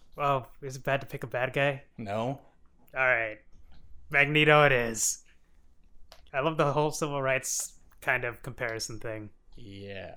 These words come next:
Speaker 1: Aw,
Speaker 2: Honestly,
Speaker 1: man.
Speaker 2: it's the end of an era, man. Jack Kirby's gone, Steve Ditko's gone, Stan Lee's gone.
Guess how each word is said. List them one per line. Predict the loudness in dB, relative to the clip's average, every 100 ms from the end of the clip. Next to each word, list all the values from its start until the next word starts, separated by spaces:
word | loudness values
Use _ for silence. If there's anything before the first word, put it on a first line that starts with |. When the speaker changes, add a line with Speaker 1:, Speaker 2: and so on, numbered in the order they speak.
| -18
Speaker 1:
Aw, | -20 -20 -20 -20 -20 -20 _ -2 0
Speaker 2:
Honestly, | 0 0 0 2
Speaker 1:
man. | 2 2
Speaker 2:
it's | 0
the | -2
end | 0 0
of | -2
an | -4
era, | -6 -6 -6 -6
man. | -8 -8 -10 -12 -18 -20 -20 -12
Jack | -2 0 -2
Kirby's | -4 -2 0 0 -2
gone, | -2 -2 -2 -4
Steve | -6 -8 -8
Ditko's | -12 -10 -8 -6 -4
gone, | -4 -2 -4 -4 -8 -16 -20 -14
Stan | -6 -4 -4 -4
Lee's | -6 -6 -8
gone. | -6 -6 -6 -8 -10